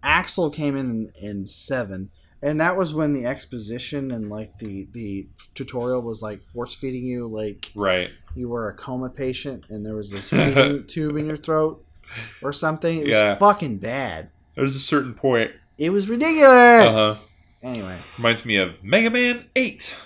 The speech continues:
Speaker 1: Honestly, I think if I was gonna continue the Mega Man train, I would go
Speaker 2: Uh-huh.
Speaker 1: X one, X two, X three, sixty-four.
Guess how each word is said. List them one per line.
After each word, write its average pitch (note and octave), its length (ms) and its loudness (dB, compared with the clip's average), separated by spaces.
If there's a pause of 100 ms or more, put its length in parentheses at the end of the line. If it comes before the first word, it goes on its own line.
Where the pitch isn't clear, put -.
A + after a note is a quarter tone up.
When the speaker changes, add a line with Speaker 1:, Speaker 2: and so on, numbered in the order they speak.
Speaker 1:
Honestly, G#3 400 0
I C3 100 -2
think F3 380 -6
if D3 160 -6
I D#3 60 2
was E3+ 120 -6
gonna D3+ 240 -4
continue D3 480 -6
the C3 140 -6
Mega A#2+ 280 -6
Man A2+ 300 -8
train, G2+ 500 -12
I E2+ 60 -14
would A2 100 -12
go A2+ 100 -8
Speaker 2:
Uh-huh. G#2 100 -4
Speaker 1:
X G2+ 240 -8
one, C3+ 180 -8
X B2 160 -10
two, A#2+ 160 -10
X - 180 -16
three, A2 300 -12 (320)
sixty-four. - 720 -20